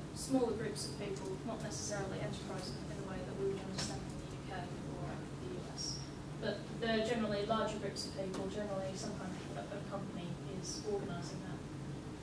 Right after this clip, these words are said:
We then move across to apparel manufacturers, for, and these are the production networks. So you've got U S garment ma-,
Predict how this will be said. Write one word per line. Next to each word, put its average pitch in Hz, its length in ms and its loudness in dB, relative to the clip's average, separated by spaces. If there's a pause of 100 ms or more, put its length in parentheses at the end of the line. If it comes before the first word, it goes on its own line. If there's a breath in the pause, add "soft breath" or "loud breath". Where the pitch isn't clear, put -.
(500)
We 247 60 6
then 285 240 12
move 262 140 8
across 247 560 4
to 247 320 8
apparel 294 400 6
manufacturers, 277 840 2
for, 247 100 4
and 240 220 2
these 233 180 4
are 226 180 4
the 214 80 2
production 220 440 2
networks. 202 420 2
So 214 160 4
you've 214 200 2
got 226 160 4
U 262 100 6
S - 220 6
garment 240 420 4
ma-, 220 80 2